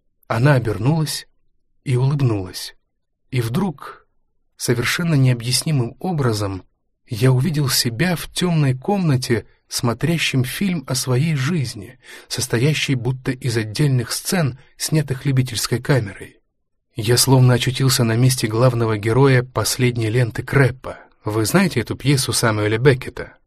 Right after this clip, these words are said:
Нет, но я слышал о ней. Это монолог старого человека в его день рождения, когда он прослушивает магнитофонные записи, сделанные в его прошлые дни рождения. И вот я представил нечто подобное, будто я смотрю фильм о своей жизни,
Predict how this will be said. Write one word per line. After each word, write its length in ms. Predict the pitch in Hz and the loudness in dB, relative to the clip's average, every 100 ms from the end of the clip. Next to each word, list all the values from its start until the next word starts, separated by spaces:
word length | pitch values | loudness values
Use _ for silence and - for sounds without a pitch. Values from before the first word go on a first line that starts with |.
| _ _ _ _ _ _ | _ _ _ _ _ _
Нет, 380 | - 123 175 - | -2 2 2 2
но 240 | 131 123 117 | 2 2 2
я 180 | 131 | 0
слышал 460 | 131 - 190 - 113 | 0 0 -2 0 -2
о 80 | 104 | -2
ней. 320 | 98 82 _ _ _ - - - - _ - | -6 -12 _ _ _ -20 -20 -20 -20 _ -2
Это 300 | 131 131 147 | 0 4 6
монолог 520 | 139 143 156 185 - | 6 6 4 2 -2
старого 400 | - 156 151 131 | 0 2 4 2
человека 600 | 131 131 127 180 - 123 | 2 4 4 4 2 0
в 40 | |
его 260 | 107 131 135 | 0 2 2
день 240 | 135 127 | 4 2
рождения, 680 | 123 127 127 165 117 95 87 - - _ - | 4 2 2 2 2 -2 -8 -16 -20 _ -8
когда 280 | 113 107 113 | -6 -2 -2
он 120 | 104 | 0
прослушивает 720 | 110 110 135 127 113 107 - | -2 0 0 0 0 -4 -4
магнитофонные 720 | 107 110 - 123 - 113 107 | -4 -4 -4 -4 -2 -2 -2
записи, 480 | 104 170 165 120 - | -2 -2 -2 -4 -4
сделанные 540 | 104 104 120 110 110 | -4 0 0 0 -2
в 20 | 104 | -2
его 220 | 107 117 | -2 -2
прошлые 480 | 156 135 - 98 95 | 2 0 0 -6 -6
дни 120 | 98 | -4
рождения. 640 | 113 120 123 98 92 - _ - - - - _ | -2 0 0 -2 -10 -16 _ -20 -20 -20 -20 _
И 80 | 123 | 2
вот 180 | 185 233 | 2 2
я 80 | 185 | 0
представил 540 | 147 131 - 190 156 | 0 0 0 0 2
нечто 320 | 135 143 - | 2 2 -2
подобное, 680 | 123 110 98 92 110 131 131 _ _ _ - | -2 -2 -2 -4 -2 -2 -4 _ _ _ -8
будто 320 | 107 123 - | -2 0 4
я 160 | 123 135 | 4 4
смотрю 400 | 131 113 120 117 | 4 0 -2 -4
фильм 320 | - 160 127 | 0 2 2
о 60 | |
своей 340 | 110 123 120 117 | 2 0 -2 -2
жизни, 560 | 101 117 101 135 160 | -4 -4 0 0 0